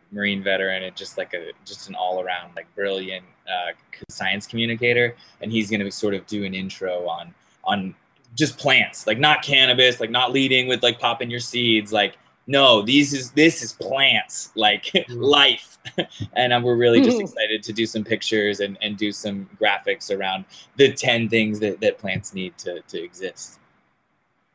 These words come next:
Speaker 3: Oh, and another cool thing we're doing, you reminded me, Cody, is Cody's gonna start doing a regular Q and A with one of our, our, our advisors. So we're gonna, uh, just do, like, you know, the usual streaming on all channels.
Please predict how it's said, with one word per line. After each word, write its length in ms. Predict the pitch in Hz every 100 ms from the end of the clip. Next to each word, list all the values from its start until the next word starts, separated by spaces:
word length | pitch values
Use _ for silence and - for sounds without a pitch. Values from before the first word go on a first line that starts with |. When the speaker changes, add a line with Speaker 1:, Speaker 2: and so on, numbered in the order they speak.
| _ _ _ -
Speaker 3:
Oh, 100 | 247
and 100 | 233
another 320 | 196 202 233
cool 200 | - 196
thing 180 | 175 170
we're 120 | 160
doing, 280 | 151 160 160
you 80 | 156
reminded 440 | 151 165 185 185
me, 120 | 151 151
Cody, 320 | 160 156 160
is 120 | 151
Cody's 360 | - 196 202 180
gonna 220 | 190 185
start 320 | - 175 180
doing 260 | 180 175 165
a 40 |
regular 380 | 175 165 175 170
Q 240 | - 180
and 100 | 170
A 260 | 165 165 170 _ - 175
with 140 | 165
one 160 | 180 175
of 80 |
our, 220 | 165 165 175
our, 260 | 175 170 185
our 160 | 180
advisors. 680 | 170 147 160 165 147 143 147
So 140 | 180
we're 100 | 165
gonna, 300 | 165 170 165 - _ -
uh, 160 | 190 190
just 220 | 262 247
do, 140 | 233
like, 240 | 214 196 170
you 40 |
know, 140 | 180 170
the 120 | 170
usual 480 | 170 156 175 160 160
streaming 420 | - 160 160 156
on 100 | 156
all 140 | 151
channels. 480 | 151 165 160 190